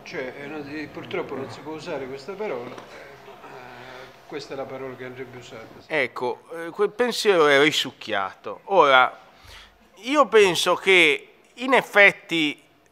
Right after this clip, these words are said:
Speaker 2: questa osservazione colga un punto fondamentale, cioè il fatto che, io lo vedo studiando un po' questi autori, come sono stati recepiti, e, e, insomma,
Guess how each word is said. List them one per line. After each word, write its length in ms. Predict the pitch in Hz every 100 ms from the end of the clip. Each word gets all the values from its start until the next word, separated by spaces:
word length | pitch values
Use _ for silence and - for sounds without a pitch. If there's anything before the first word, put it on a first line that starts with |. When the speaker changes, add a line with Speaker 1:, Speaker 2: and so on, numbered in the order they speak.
| _ _ -
Speaker 2:
questa 300 | 208 - 147
osservazione 640 | - 139 139 - 170 139
colga 340 | 160 160 143
un 180 | 131 123
punto 460 | - 180 127 117 110
fondamentale, 1000 | 113 107 104 101 98 - 92 67 - _ -
cioè 200 | 165 143
il 140 | 147
fatto 420 | - 143 - 123
che, 340 | - 147 - _ _ _ _ _ _ _ _ -
io 160 | 175
lo 100 | 139
vedo 460 | 123 135 117 107 - _ _
studiando 720 | - - 120 120 120 117 104
un 100 | 95
po' 160 | 110 104
questi 320 | 107 - 110
autori, 560 | 110 - 104 123 120
come 240 | 104 104 104
sono 160 | 120
stati 340 | 117 - 113 120
recepiti, 720 | 113 110 120 - 107 - - _ _ _ _ _ _
e, 180 | - 175 -
e, 240 | 190 160 151 _
insomma, 420 | - 202 175 -